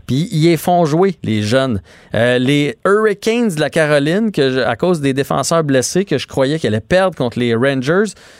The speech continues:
ben, sont en train de balayer la série pour finir ça aujourd'hui. C'est quoi les Hurricanes ?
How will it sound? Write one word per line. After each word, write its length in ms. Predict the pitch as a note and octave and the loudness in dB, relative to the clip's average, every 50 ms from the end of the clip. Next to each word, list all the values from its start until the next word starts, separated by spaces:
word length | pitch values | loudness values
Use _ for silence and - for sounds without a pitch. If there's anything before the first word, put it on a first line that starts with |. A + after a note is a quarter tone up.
| - _ _ - | -20 _ _ -6
ben, 100 | G#2 A2 | -4 -2
sont 240 | - - C#3 C#3 E3 | -2 -2 -2 0 0
en 100 | D#3 D3 | -2 -2
train 160 | - G3 G#3 | -2 -2 -2
de 40 | F#3 | -2
balayer 500 | C3+ A#2 A#2+ F3+ F3+ F3+ F3+ F3 F#3 G#3 | -2 0 0 0 0 2 0 0 0 0
la 120 | G3+ F3 D3 | 0 0 0
série 320 | - F3 E3 E3 G#3+ A3+ | 0 -2 -2 -2 -2 -4
pour 160 | - - D#3+ | -2 -2 -4
finir 320 | D3 - D#3+ D#3+ D#3+ D3+ - | -2 -2 -2 -2 -2 -2 -2
ça 160 | - G#3+ G#3 | 0 0 0
aujourd'hui. 400 | F3+ C#3 C3 A#2+ A#2+ D3 F3 F3+ - - - - - | 0 0 0 0 0 -2 -4 -4 -4 -10 -20 -20 -12
C'est 220 | - - - F#3+ F3+ | -8 -4 -2 -2 -2
quoi 220 | - G#3+ A#3 B3 | 0 0 0 2
les 80 | A#3+ G#3+ | 2 2
Hurricanes ? 540 | G#3 F#3+ F#3+ F#3+ F#3 - A3 A#3 A#3+ A3+ | 2 2 2 0 0 -2 -2 -2 0 -2